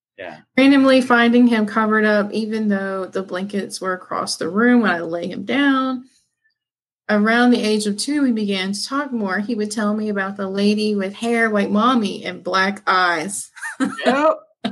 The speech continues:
Speaker 3: Nope. No. No.
Speaker 2: <laughs> Um, he said she
Speaker 1: Wait.
Speaker 2: was a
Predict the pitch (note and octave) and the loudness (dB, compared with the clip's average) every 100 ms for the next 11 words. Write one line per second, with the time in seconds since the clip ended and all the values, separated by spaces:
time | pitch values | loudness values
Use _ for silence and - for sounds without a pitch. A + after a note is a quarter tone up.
0 | - A3+ A#3 B3 C4 - _ - B3+ E4+ | -6 0 2 4 2 -2 _ -8 0 2
1 | F4 A#4+ C4+ C4+ G3+ A#4 - - - F#4 | 4 4 2 0 0 -6 -8 -12 -4 0
2 | F#4+ G#4 C#4 - G4 - F#4 D#4+ - D4+ | 2 2 0 -2 -6 -8 -8 -6 0 -2
3 | F4 G4 F#4 C4 - - - C#4+ - B3 | -2 -12 -6 -6 -4 -12 -10 -10 -4 -2
4 | C4+ A#3 G#3 A3 - _ _ _ - A#3+ | 0 0 -2 -6 -10 _ _ _ -4 -2
5 | B3 B3 B3+ C#4 B3+ - A3 - G#3+ G3+ | 2 2 4 4 2 0 0 2 2 0